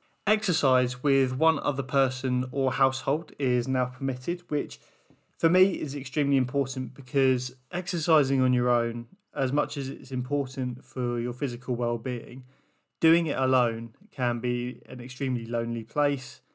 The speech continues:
Um, I know from personal experience that I took up running and I really did get into it during the first lockdown.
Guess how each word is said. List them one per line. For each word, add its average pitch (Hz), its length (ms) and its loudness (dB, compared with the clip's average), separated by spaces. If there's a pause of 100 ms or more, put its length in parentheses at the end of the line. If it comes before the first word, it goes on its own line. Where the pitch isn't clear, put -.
(220)
Um, 120 380 -2
I 131 80 0
know 131 180 2
from 127 180 -6
personal 127 300 -10
experience - 480 -6
that 127 260 -4
I 135 200 0
took 127 340 -8
up 127 140 -8
running 123 560 -2
and 131 320 0 (400)
I 139 60 2
really 180 280 4
did 147 220 0
get 143 180 2
into 143 300 -2
it 123 360 -4
during 131 360 0
the 123 60 -2
first 131 340 0
lockdown. 127 580 -4